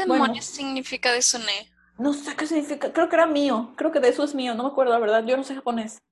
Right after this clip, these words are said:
Speaker 1: Bueno, la cosa está en que Deus Volt era un juego de palabras con Desu Volt, así que era una, era una mona china mitad cabello templario.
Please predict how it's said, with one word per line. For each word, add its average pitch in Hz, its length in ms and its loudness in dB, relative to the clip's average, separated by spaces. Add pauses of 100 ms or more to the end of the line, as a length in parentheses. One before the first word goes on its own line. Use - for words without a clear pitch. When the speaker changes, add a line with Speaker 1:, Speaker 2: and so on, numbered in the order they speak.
(440)
Speaker 1:
Bueno, 226 440 -2
la 233 120 0
cosa 247 240 6
está 285 240 0
en 254 120 -6
que 220 600 2 (260)
Deus 226 340 4
Volt 220 340 6
era 233 200 4
un 220 220 0
juego 208 180 2
de - 40 0
palabras 202 260 4
con 190 200 -2
Desu 220 280 4
Volt, 190 360 2 (480)
así 214 240 -4
que 214 80 0
era 208 80 4
una, 190 320 0
era 185 120 2
una 196 120 -2
mona 196 240 -2
china 190 320 -4
mitad 170 260 -4
cabello 165 320 2
templario. 165 640 -2